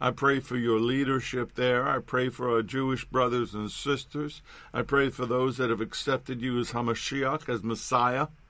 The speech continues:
I pray that you would protect them from all harm from their enemies. I pray that you would deal with their enemy.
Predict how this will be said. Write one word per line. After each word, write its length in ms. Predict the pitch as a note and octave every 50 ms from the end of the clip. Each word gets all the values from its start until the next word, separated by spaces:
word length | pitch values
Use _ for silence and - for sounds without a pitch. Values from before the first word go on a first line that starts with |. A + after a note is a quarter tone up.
| - - - - - - - - _ - - - - - - _ - - - - - - _ - - - _ - - -
I 60 | A2
pray 240 | F#2+ - C3+ C3+ B2+
that 200 | B2 A#2+ - -
you 80 | B2
would 160 | B2 A#2+ A2+ -
protect 540 | B2 A2+ - - - C#3+ C3+ C3 - -
them 180 | - A2+ G#2 G2
from 200 | - - G#2+ A2+
all 240 | A2 A2+ A2+ A#2 A2
harm 400 | G2+ A#2 A#2 G#2+ G2+ G2 G2 F2+
from 240 | - A2+ B2 A2 G#2
their 180 | A2 A2 G#2+
enemies. 420 | A2 G#2+ G#2+ G#2+ G#2+ G#2 G2 - -
I 140 | F#2 G#2
pray 320 | G2 - - A#2 A#2 A#2+ A#2+
that 200 | A2+ A#2 - - -
you 320 | A2+ A#2 B2 B2+ B2+ B2
would 260 | A2+ A#2 A#2+ A2+ G2+
deal 300 | F2 C#3 C#3 C#3+ C3+ A#2+
with 180 | A2+ A2 - -
their 180 | C3 A#2+ G#2+
enemy. 420 | G#2+ A2+ A2 G#2 G#2 F#2+ F2+ F2